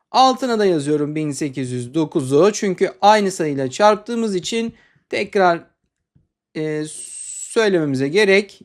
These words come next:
yok. Yani neymiş? On dokuz bin sekiz yüz doksan dokuz. On dokuz bin sekiz yüz doksan dokuz. Şuraya da noktayı koyabiliriz. Peki şuna bakalım. Burada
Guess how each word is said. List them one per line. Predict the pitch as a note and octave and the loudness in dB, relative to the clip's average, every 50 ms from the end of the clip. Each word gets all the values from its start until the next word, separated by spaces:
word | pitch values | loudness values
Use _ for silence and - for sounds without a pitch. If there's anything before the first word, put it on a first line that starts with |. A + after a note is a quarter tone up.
| _ - | _ -8
yok. | F3 E3 C#3+ B2 - _ _ _ _ _ _ _ _ - | -6 -4 -4 -4 -6 _ _ _ _ _ _ _ _ -4
Yani | G#3+ A#3 A#3 A3 G#3+ A3 A#3+ | 2 4 4 4 4 2 0
neymiş? | B3 A#3 G#3 G3 G#3+ A#3+ A#3+ - - _ _ _ _ _ _ - | 0 0 0 0 0 -2 -4 -8 -10 _ _ _ _ _ _ 2
On | - B3+ D4 D4 C4+ B3 | 4 4 4 4 4 4
dokuz | G3+ F#3+ - - F3+ D#3+ D#3 D#3+ | 4 2 2 2 -4 -4 0 0
bin | G#3 A#3+ B3+ C4 | 0 2 2 0
sekiz | A#3+ - - A3+ G3+ G#3 A#3+ A#3 F#3+ D#3+ | -2 -2 -6 -6 -6 -4 -4 -4 -2 -2
yüz | D#3+ D#3 D#3 E3 | -4 -4 -2 2
doksan | A3+ A3+ G#3 G#3 - - A3 A3 A3+ A3+ A3 G3+ F3 | 2 2 2 0 -2 0 0 0 0 0 -2 -2 0
dokuz. | F3 D#3+ D#3 - C3+ A#2+ - - - - - _ _ - | 0 -2 -2 -4 -8 -8 -8 -12 -16 -18 -20 _ _ -10
On | - E3+ F3 F3+ F#3 F3+ E3 | -6 -4 -4 -4 -4 -4 -4
dokuz | D#3 C#3 C3 - C3+ B2 A#2+ B2 B2+ | -6 -6 -6 -8 -10 -10 -10 -8 -6
bin | D#3+ F#3+ G#3 A3 A3 A3 A3 G#3 G#3 _ _ _ _ | -4 -2 -2 0 -2 -2 -4 -6 -8 _ _ _ _
sekiz | - - - F3 E3+ E3 - F3+ D#3+ C#3+ B2+ B2 | -16 -6 -4 -4 -4 -4 -4 -6 -4 -4 -4 -4
yüz | B2 A#2+ A#2 A#2+ B2 | -4 -6 -6 -6 -2
doksan | D#3+ F#3 F#3 E3+ F3+ - - - F3+ F3 F3+ F#3+ G3 G3 F#3+ F#3 D#3+ | 0 0 0 0 -2 -8 -4 -2 0 2 2 2 0 -2 -4 -2 -2
dokuz. | D#3+ C#3+ B2 - C3 B2 - | -2 -4 -4 -4 -10 -12 -12
Şuraya | - - - G#3 F3+ D3+ C3+ | -14 -8 -4 -2 0 0 0
da | C#3 D3 | -2 -2
noktayı | F#3 G3 D3 - - F#3 F#3+ F#3 | -2 -4 -4 -2 2 0 0 2
koyabiliriz. | - F#3 F3 F3 D#3+ D#3 C3+ B2 A#2+ - - - - - _ _ _ _ _ _ _ _ _ _ _ _ _ - - _ _ _ - | 2 2 2 2 2 0 0 -2 -4 -4 -12 -20 -20 -20 _ _ _ _ _ _ _ _ _ _ _ _ _ -20 -20 _ _ _ 0
Peki | C#4 C#4 C4 - A#3+ F3+ C#3 - _ _ _ _ | 0 2 2 4 2 2 2 0 _ _ _ _
şuna | - - - D4 D4 C#4 | -12 -6 -2 0 2 4
bakalım. | C4 B3 A#3 - G3+ E3+ D3+ C3+ C3 C3+ C#3 D#3+ | 4 4 4 2 0 -2 0 -2 -4 -6 -4 -2
Burada | A#3 D#4+ E4+ C4+ B3 G#3 G#3 A3+ C4 _ _ | 2 2 4 6 6 6 6 4 0 _ _